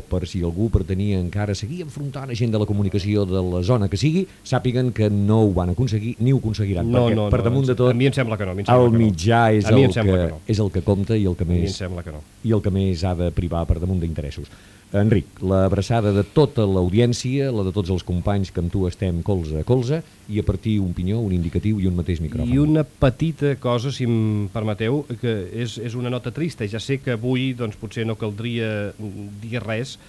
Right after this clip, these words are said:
Speaker 2: eh, de trist, eh, de discret, però em sembla que en aquest cas és obligat tenir un record per dos companys que al llarg d'aquests tres anys ens han deixat, perquè la cadena tretze,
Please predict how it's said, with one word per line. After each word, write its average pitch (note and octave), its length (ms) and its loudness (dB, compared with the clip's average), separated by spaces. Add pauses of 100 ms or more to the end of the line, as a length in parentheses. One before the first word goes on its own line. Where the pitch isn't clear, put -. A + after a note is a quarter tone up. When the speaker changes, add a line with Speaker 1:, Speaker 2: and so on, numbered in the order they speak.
(240)
Speaker 2:
eh, G2+ 640 -4
de F#2+ 160 -8
trist, C3+ 400 -6
eh, F#2 480 -6 (400)
de G#2 80 -8
discret, A2+ 560 -6 (160)
però B2 240 -2
em A2+ 160 -6
sembla C3 180 -4
que A#2+ 140 -4
en - 0 -
aquest G#2 240 -10
cas B2 320 -4
és B2 240 -2
obligat A#2 480 -2 (320)
tenir C3 240 0
un D3+ 160 -4
record A#2+ 560 -6 (500)
per A#2 140 4
dos C#3 240 -2
companys B2 560 0 (400)
que A#2 80 -2
al A2 160 0
llarg C3 160 2
d'aquests A#2 320 -6
tres A2 160 -6
anys B2 160 -4
ens A2 160 -4
han G#2 80 -2
deixat, G#2+ 320 -4 (600)
perquè G#2 420 -4
la G2 100 -6
cadena A2 320 -4
tretze, G#2+ 380 -2